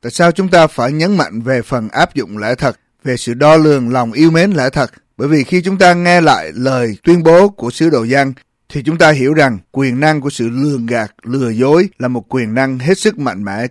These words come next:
kinh khủng, không cưỡng lại được. Tôi lại thấy từ dưới đất lên một con thú khác, có hai sừng như sừng chiên con,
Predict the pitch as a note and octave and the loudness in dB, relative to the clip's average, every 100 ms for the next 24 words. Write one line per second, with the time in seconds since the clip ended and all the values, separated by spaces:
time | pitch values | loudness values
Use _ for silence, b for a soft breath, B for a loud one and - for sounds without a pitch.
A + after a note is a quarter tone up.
0 | - D3 C#3 - F#2 A#2 - - C3+ - | -6 -4 -4 -8 -10 -10 -10 -6 -6 -6
1 | G#2+ B2+ F#2 G2 F2+ _ _ _ _ _ | -8 -8 -8 -12 -16 _ _ _ _ _
2 | _ _ _ _ _ _ _ E3+ E3 A#2+ | _ _ _ _ _ _ _ 2 2 2
3 | D3 F#3 E3 A#2+ C3+ E3+ G3 D#3+ D3 - | 2 0 0 -4 0 0 2 0 0 -4
4 | D3 C#3+ D#3 E3 E3+ F3 - - E3 E3+ | -4 -2 -2 0 2 2 0 -6 -4 0
5 | D#3+ D3 C#3+ A2+ A2+ C3+ - G#2+ F#2 C3 | -2 0 -2 -2 -4 -6 -4 -8 -6 -8
6 | B2+ C#3 C3+ | -4 0 0